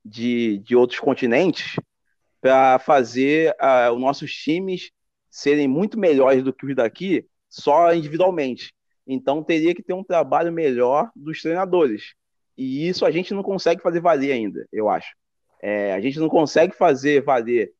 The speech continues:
o nosso poderio maior, bem maior em relação aos vizinhos, é, em campo. Então, os jogos são mais equilibrados, até porque,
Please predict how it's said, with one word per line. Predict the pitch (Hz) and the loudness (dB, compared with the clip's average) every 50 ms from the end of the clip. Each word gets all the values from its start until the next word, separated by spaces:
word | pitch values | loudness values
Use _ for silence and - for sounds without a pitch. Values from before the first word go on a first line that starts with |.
| _ _ | _ _
o | - 120 | -10 -6
nosso | 120 120 139 143 - - | -2 -2 -2 -2 -4 -6
poderio | - 165 160 143 143 135 135 143 160 165 | -4 -2 0 0 0 0 0 0 0 0
maior, | 156 160 165 151 123 120 127 151 175 196 - - _ _ _ _ _ _ | 0 0 0 0 4 4 4 4 4 2 0 -12 _ _ _ _ _ _
bem | - 110 110 127 139 196 | -20 -8 0 2 4 4
maior | 254 269 233 170 131 123 135 165 180 147 | 6 4 4 4 4 4 4 4 2 0
em | 131 117 | 0 -2
relação | 120 131 127 120 110 - - 120 113 | -4 -4 -4 -4 -6 -6 -8 -8 -8
aos | 113 110 110 107 104 | -6 -8 -10 -10 -12
vizinhos, | 107 110 104 107 135 170 202 185 139 110 101 - - _ _ _ _ _ _ _ _ - | -14 -14 -10 -6 -6 -6 -4 -4 -6 -6 -8 -10 -20 _ _ _ _ _ _ _ _ -4
é, | - 123 123 123 123 123 117 117 | 0 2 2 4 4 4 4 4
em | 143 180 196 | 4 2 2
campo. | - 208 185 170 151 - - 107 101 _ _ _ _ | 4 4 4 4 2 0 -4 -14 -16 _ _ _ _
Então, | - 131 131 131 - 147 170 190 202 190 - _ _ _ | -8 -6 -6 -2 -2 -2 -2 -2 -4 -6 -10 _ _ _
os | - 151 151 131 | -8 -6 -6 -2
jogos | 123 147 165 190 190 - | 2 2 2 2 0 -2
são | - 208 190 | -4 -4 -2
mais | 185 196 196 | 0 0 0
equilibrados, | 196 196 214 220 208 156 165 156 156 139 | 0 0 0 -4 -2 2 2 2 2 2
até | 143 135 - 208 | 0 0 0 -2
porque, | 214 - 131 - - - 180 226 202 - | -2 -2 -8 -10 -4 0 2 2 2 0